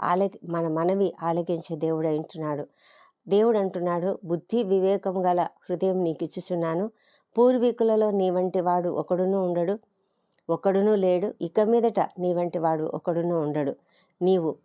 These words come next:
ఐశ్వర్యమును ఘనతని ఇమ్మని అడగకపోయినా కూడా నేను వాటిని కూడా నీకు ఇస్తున్నాను." ఎందుకంటే నువ్వు అడిగింది నాకు,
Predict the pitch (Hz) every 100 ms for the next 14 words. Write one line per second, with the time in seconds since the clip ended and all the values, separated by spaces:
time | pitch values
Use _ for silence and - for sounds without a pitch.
0 | _ _ - 175 190 196 190 196 202 185
1 | 170 175 175 185 196 180 185 196 190 -
2 | 156 175 208 202 208 208 202 202 202 214
3 | 294 _ _ 180 208 233 202 170 170 170
4 | - 165 156 165 151 151 - 151 147 139
5 | - _ _ - 185 202 196 185 196 196
6 | 180 175 180 196 196 277 - _ - 190
7 | 185